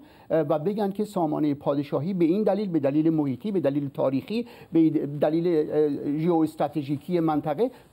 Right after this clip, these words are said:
بهترین گزینه برای نظام سیاسی ایرانه. و بعضی هم هستن می‌خوان سوار بند واگن بشن و بگن که، اه، ما حالا از اون چی که در، اه، ایران به صورت موج شکل گرفته استفاده بکنیم. نه، این سازمان‌ها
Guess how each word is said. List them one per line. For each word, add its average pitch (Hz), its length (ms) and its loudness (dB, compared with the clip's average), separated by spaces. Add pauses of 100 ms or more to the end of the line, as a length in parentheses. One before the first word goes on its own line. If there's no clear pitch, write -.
(100)
بهترین 196 600 0
گزینه 175 420 2
برای 214 500 2 (240)
نظام 180 420 2
سیاسی 165 520 0
ایرانه. 151 480 0 (220)
و 170 120 2
بعضی 185 320 0
هم 175 140 2
هستن 170 260 -2
می‌خوان 156 220 0
سوار 151 340 0
بند 147 220 -2
واگن 143 320 -2
بشن 220 300 -4
و 160 80 0
بگن 160 260 -2
که، 160 260 -2 (280)
اه، 147 180 2
ما 156 180 0
حالا 156 260 0
از 143 160 -2
اون 170 100 0
چی 156 120 -6
که 160 100 -6
در، 147 180 -2 (100)
اه، 135 400 2
ایران 165 320 0
به 165 60 -4
صورت 151 260 -4
موج 147 340 2
شکل 143 300 -4
گرفته 143 240 -2
استفاده 196 420 -2
بکنیم. 156 340 0
نه، 254 180 0
این 240 160 -2
سازمان‌ها 202 640 0